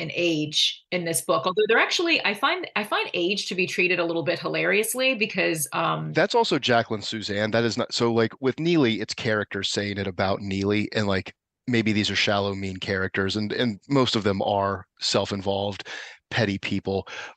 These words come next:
Speaker 2: But the chapter, um, where we are with Miriam, who is Tony Palomar's sister.
Speaker 1: Tony Polar.
Speaker 2: Tony Polar, sorry. Tony Polar's sister,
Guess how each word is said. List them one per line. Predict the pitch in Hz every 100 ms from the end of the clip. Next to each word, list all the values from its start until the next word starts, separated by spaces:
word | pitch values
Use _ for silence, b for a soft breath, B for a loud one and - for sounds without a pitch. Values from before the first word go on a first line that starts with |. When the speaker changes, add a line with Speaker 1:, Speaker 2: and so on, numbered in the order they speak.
| _ _ -
Speaker 2:
But | 117 127
the | 123
chapter, | - 131 147 185 180 -
um, | 113 107 98 92 - -
where | 110 107
we | 110 107
are | 104
with | 101 107
Miriam, | 101 110 110 104 95 104 98 _ _
who | 110 101
is | -
Tony | - 113 113 110 107
Palomar's | - 107 101 98 98 95 113 - -
sister. | - 165 143 110 98 92 _ _ -
Speaker 1:
Tony | 180 147 143
Polar. | 180 135 131 - _ _ _ -
Speaker 2:
Tony | 139 127
Polar, | - 107 95
sorry. | - 107 95
Tony | 95 120 123
Polar's | 120 123 110 104
sister, | - 107 - 107